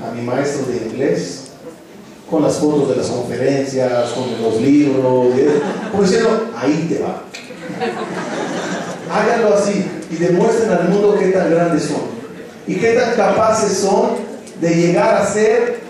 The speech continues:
lo más grande que existe. Está en vuestras manos. La vida tuya, Dios te dijo cuánto. Que sepan, cuando viniste al mundo, Dios dijo cuánto.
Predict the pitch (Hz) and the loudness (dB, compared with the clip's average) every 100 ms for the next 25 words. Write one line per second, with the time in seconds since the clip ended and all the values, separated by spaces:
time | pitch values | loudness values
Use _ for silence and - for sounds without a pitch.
0 | - 170 180 190 226 - 165 180 190 214 | -6 0 2 4 2 0 0 2 2 2
1 | 214 214 160 - - 156 - - - - | 2 2 2 0 -2 -4 -4 -8 -10 -14
2 | - - 151 147 196 202 220 180 170 190 | -18 -6 -4 -4 0 2 2 2 2 2
3 | 190 208 220 226 220 - - - 131 139 | 2 0 0 0 -2 -6 -14 -12 -2 0
4 | 139 - - - - - - - - - | 0 -2 -8 -14 -18 -20 -20 -20 -20 -4
5 | 156 180 175 170 220 214 220 220 220 226 | 0 4 4 2 2 2 2 0 0 2
6 | 233 233 - - - 143 208 254 285 277 | 2 0 -6 -14 -16 -6 0 4 4 2
7 | 285 240 226 220 254 262 254 254 247 247 | 0 0 2 4 2 0 0 2 2 0
8 | 233 247 247 226 - 170 - - - - | -4 -2 0 -2 -2 0 0 -4 -10 -18
9 | - - - 151 175 208 208 - - - | -20 -20 -4 0 2 2 2 0 -2 -10
10 | - - 165 165 170 190 254 - 220 220 | -12 -2 2 2 4 4 4 2 2 2
11 | 240 226 208 233 240 247 240 240 247 - | 2 2 2 4 2 2 0 2 2 2
12 | 220 233 226 233 - - | 2 2 2 0 0 -2